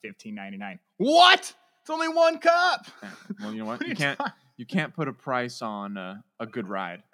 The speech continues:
Speaker 1: <laughs> That would be a wild ride,
Speaker 2: Yeah, that'd
Speaker 1: the
Speaker 2: be a
Speaker 1: old
Speaker 2: wild ride.
Speaker 1: Suicide.
Speaker 2: Yeah.
Speaker 1: Let's do it. Let's film it.
Speaker 2: Yeah, we should do it.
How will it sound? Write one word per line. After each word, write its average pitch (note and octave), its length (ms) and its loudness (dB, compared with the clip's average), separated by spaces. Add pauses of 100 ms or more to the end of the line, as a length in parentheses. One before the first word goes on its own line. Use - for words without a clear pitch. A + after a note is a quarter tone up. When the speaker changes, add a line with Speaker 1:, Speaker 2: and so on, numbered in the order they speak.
(580)
Speaker 1:
<laughs> G3+ 100 0 (2000)
That A#3 140 0
would A#3+ 160 -4
be F3 100 -8
a A#2+ 80 -8
wild A#2+ 300 -6
ride, C#3+ 220 -4
Speaker 2:
Yeah, A2+ 80 -4
that'd G#2 140 -4
Speaker 1:
the - 40 -4
Speaker 2:
be - 40 -2
a - 20 -2
Speaker 1:
old A2+ 80 -4
Speaker 2:
wild G2 200 -2
ride. F2 60 -6
Speaker 1:
Suicide. F3 320 -4 (140)
Speaker 2:
Yeah. - 80 -10
Speaker 1:
Let's G#3 160 -4
do G3 200 -2
it. D#4+ 160 -4
Let's G3+ 160 -8
film C4+ 320 0
it. - 60 -14 (260)
Speaker 2:
Yeah, G#3+ 120 -6
we G2 80 -10
should G2+ 160 -14
do G2+ 140 -6
it. - 100 -16